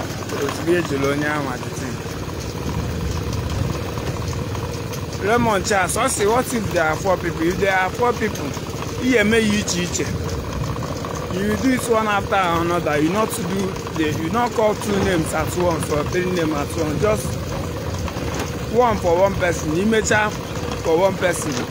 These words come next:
for that four days. Then you may nke onye ọzọ for the other four days. You may nke onye ọzọ. Ị ya na-anapụta ya one by one. You mecha, you call the person. Don't talk to anybody, o.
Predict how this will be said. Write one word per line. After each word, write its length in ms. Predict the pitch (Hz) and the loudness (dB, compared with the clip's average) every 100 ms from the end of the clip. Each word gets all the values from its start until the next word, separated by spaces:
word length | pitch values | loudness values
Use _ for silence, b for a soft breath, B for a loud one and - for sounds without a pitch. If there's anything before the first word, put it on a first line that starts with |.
| - | -2
for 120 | 160 | 0
that 220 | 156 196 | 2 2
four 240 | 190 180 170 | 2 2 2
days. 340 | 165 160 131 - - - - - | 4 4 4 -4 -8 -8 -8 -2
Then 180 | 175 196 | 2 4
you 60 | 190 | 6
may 200 | 226 202 | 4 2
nke 120 | 165 | 2
onye 220 | 202 190 175 | 2 4 2
ọzọ 180 | 160 175 | 2 2
for 160 | 165 147 | 2 0
the 120 | 147 - 151 165 | -2 -4 -4 0
other 280 | 175 185 180 | 0 2 0
four 180 | 175 165 | 2 2
days. 260 | 160 156 139 - - - - - | 4 0 0 -4 -6 -6 -4 0
You 80 | |
may 160 | 202 208 | 2 2
nke 100 | 170 190 | 2 2
onye 180 | 175 170 | 2 2
ọzọ. 200 | 151 160 202 | 0 0 2
Ị 80 | 214 | 2
ya 120 | 190 | 4
na-anapụta 640 | 196 180 180 175 151 180 | 2 2 0 -2 -2 0
ya 180 | 165 160 - - - - 147 - - - - | 0 0 -4 -6 -6 -4 -4 -4 -2 -2 0
one 220 | 175 190 185 | 2 2 2
by 240 | 160 151 | 2 2
one. 280 | 156 170 147 - - - - - - - - - - | 4 4 2 -2 -4 -4 -6 -6 -6 -6 -6 -6 -2
You 60 | 185 | 2
mecha, 400 | 233 226 233 220 | 2 4 4 6
you 60 | 202 | 4
call 240 | - 233 | 4 4
the 100 | 202 180 | 4 2
person. 380 | 208 196 190 | 0 0 0
Don't 180 | 240 269 262 | 4 2 4
talk 160 | 233 - | 2 2
to 360 | 185 175 208 | -2 -2 0
anybody, 560 | 208 226 196 196 175 165 | 2 2 4 4 4 4
o. 220 | 160 | 4